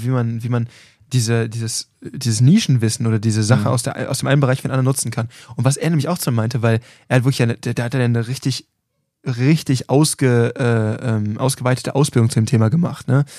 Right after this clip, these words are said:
Speaker 1: Und, ähm, in dem Bereich hab ich halt immer wieder auch Tipps bekommen, so was, was Körpermechanik angeht, was das Training für sowas angeht. Also er hat mir da immer so ein bisschen, äh, äh, Tipps an die Hand gegeben, was mal ganz cool war, was ich hier auch so mit einbringen konnte. Und er hatte nämlich gefragt, ja, da gibt's diese Technik für, wenn ich, äh, meine Schlagreichweite,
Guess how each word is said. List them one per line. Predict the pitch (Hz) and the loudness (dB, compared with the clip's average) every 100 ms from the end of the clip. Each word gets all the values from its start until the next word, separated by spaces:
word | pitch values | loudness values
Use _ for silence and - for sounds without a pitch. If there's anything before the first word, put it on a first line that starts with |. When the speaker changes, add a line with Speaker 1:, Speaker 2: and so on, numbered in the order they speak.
| - - _ | -20 -20 _
Speaker 1:
Und, | - 117 117 - | 0 0 0 -2
ähm, | 113 110 110 - | 0 0 -2 -2
in | 110 | 0
dem | 135 | 0
Bereich | 131 117 131 131 | 0 0 0 -2
hab | 127 | -4
ich | 135 | -4
halt | - | 0
immer | 143 127 | 0 2
wieder | 127 | 0
auch | 120 | -4
Tipps | - 139 - | -6 -6 -4
bekommen, | 127 123 117 | -2 0 0
so | 110 | 0
was, | 110 - - - _ | 0 -2 -10 -20 _
was | - 110 | -6 -6
Körpermechanik | - 131 135 123 - 117 120 - | 0 2 4 0 0 -2 -2 -2
angeht, | 127 127 120 117 | -2 0 0 0
was | 113 - | -6 -6
das | 123 | -8
Training | - - 127 143 | -6 -2 0 0
für | 120 117 | 0 -2
sowas | 120 113 | 0 -2
angeht. | 123 117 117 123 | -2 0 0 0
Also | 120 117 - - _ | 0 0 -4 -20 _
er | 135 | -2
hat | |
mir | 156 | 2
da | 127 | 2
immer | 143 | 2
so | 120 | 2
ein | 117 | 0
bisschen, | 143 127 120 | 0 0 0
äh, | 117 110 117 110 | 2 0 -2 -4
äh, | 110 | -2
Tipps | - 135 | -2 0
an | 117 | 0
die | |
Hand | 110 | 0
gegeben, | 127 110 113 | 0 0 0
was | 127 | 0
mal | |
ganz | 123 110 - | 0 2 0
cool | 120 | 2
war, | |
was | 117 - | 2 2
ich | |
hier | - 117 | 0 0
auch | |
so | - | 0
mit | 117 | -2
einbringen | 123 117 110 | 0 2 0
konnte. | 101 117 127 135 - - - | -2 -4 -4 -8 -16 -20 -10
Und | - 120 113 - - - | 0 0 0 -8 -20 -2
er | 147 | 0
hatte | 202 | 2
nämlich | 165 160 | 0 -2
gefragt, | 120 - 120 123 139 | -4 -6 -6 -4 -2
ja, | 156 | 0
da | 147 | 0
gibt's | 123 - | -2 -2
diese | 131 110 | -2 -2
Technik | - 180 - 170 | -2 -4 -4 -6
für, | - 117 | -4 -4
wenn | |
ich, | 120 - | -4 -4
äh, | 117 107 | -6 -4
meine | 113 110 | -4 -6
Schlagreichweite, | - 120 117 113 127 160 - 113 110 120 104 | -4 -4 -4 -2 0 -2 -2 -4 -4 -4 -6